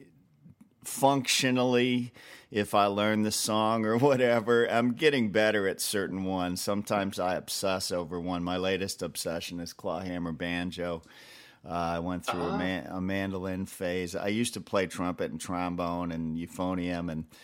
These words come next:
Speaker 1: I'll get those out if I need to play eight bars, uh, but I don't have much chops left on brass instruments. Uh, but keyboards, you know, and, and accordion, uh, have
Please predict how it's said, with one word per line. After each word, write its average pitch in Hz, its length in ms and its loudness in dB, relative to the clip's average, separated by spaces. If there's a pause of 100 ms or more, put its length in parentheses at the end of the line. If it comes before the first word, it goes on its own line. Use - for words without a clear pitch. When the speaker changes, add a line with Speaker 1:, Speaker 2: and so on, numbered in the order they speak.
(200)
Speaker 1:
I'll 104 140 2
get 113 260 0
those 107 300 4
out 98 240 2
if 98 160 -2
I 92 80 0
need 95 300 -2
to 85 60 -4
play 95 300 0
eight 95 300 -2
bars, 92 720 -2
uh, 80 260 -6 (180)
but 85 240 -4 (200)
I 90 100 -10
don't 90 200 -6
have 90 180 -2
much 87 360 -4
chops - 460 0
left 92 340 -4
on 87 200 -4
brass 92 400 -2
instruments. 90 840 -8
Uh, 82 400 -8 (400)
but 165 160 -8
keyboards, 135 720 2 (140)
you 117 200 -2
know, 107 240 2
and, 107 240 0
and 107 140 2
accordion, 104 680 0 (520)
uh, 85 680 0 (420)
have 87 580 -4